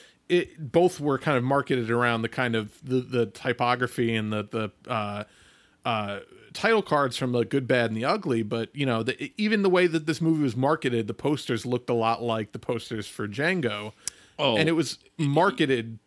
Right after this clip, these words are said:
Speaker 1: you know, to a similar
Speaker 2: Yeah.
Speaker 1: in a similar way, and it, and it's like, this is, I really do think that this is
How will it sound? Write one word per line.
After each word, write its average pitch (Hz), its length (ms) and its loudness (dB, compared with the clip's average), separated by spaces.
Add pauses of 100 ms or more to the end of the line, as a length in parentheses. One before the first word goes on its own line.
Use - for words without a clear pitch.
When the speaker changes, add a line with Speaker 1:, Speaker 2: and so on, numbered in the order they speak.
(140)
Speaker 1:
you 165 140 0
know, 110 260 0 (100)
to 190 120 4
a 170 40 8
similar 165 680 4
Speaker 2:
Yeah. 90 260 2 (540)
Speaker 1:
in 175 120 4
a 170 60 4
similar 190 420 6
way, 139 600 4 (120)
and 139 240 0
it, 139 160 -4
and 151 140 0
it's 139 160 -4
like, 131 280 0
this 196 200 4
is, 156 240 0
I 123 140 -2
really 165 340 4
do 139 160 0
think 156 300 -2
that 139 160 -2
this 147 200 -2
is 131 180 -2